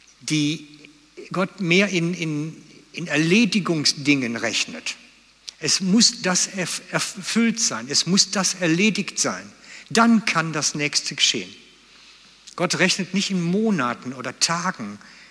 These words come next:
sondern das muss noch, das muss noch, das muss noch. Und ich glaube, es ist jetzt ganz viel erfüllt. Es ist ganz viel erfüllt.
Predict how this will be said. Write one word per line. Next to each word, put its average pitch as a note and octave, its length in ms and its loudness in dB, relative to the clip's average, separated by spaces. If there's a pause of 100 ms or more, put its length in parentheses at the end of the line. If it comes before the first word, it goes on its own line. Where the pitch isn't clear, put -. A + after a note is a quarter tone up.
(200)
sondern C3+ 540 -2
das F#3+ 260 2
muss G#3 180 0
noch, G#3 220 -4 (120)
das F3 220 -2
muss F#3 200 -4
noch, F#3 240 -6
das F3 260 0
muss A2+ 240 -6
noch. F#2+ 220 -12 (1700)
Und B2+ 60 -16
ich A2+ 80 -6
glaube, C3+ 300 -8
es A2+ 100 -4
ist A#2 140 -8
jetzt - 180 -10
ganz C3 240 -6
viel B2 460 -6 (960)
erfüllt. B2 460 -10 (1900)
Es A#2+ 140 -6
ist - 160 -6
ganz A2+ 240 -6
viel C#3+ 220 -8
erfüllt. A2 420 -12